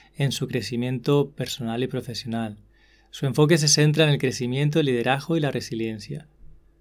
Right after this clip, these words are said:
Ayuda a las personas a desbloquear su potencial y alcanzar sus metas, siempre fomentando un enfoque positivo y soluciones efectivas.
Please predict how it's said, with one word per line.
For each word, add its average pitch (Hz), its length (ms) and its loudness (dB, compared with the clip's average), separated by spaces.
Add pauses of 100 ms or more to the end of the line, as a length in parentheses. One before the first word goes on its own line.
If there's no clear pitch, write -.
(340)
Ayuda 139 360 4
a - 20 6
las 160 160 4
personas 151 560 2
a 143 80 6
desbloquear 127 540 0
su 139 180 0
potencial 139 720 0
y 165 60 4
alcanzar 127 520 -2
sus 135 240 -4
metas, 151 500 0 (520)
siempre 151 480 4
fomentando 131 640 -4
un 139 80 -2
enfoque 135 420 0
positivo 143 720 0
y 170 60 6
soluciones 131 540 -4
efectivas. 120 720 -6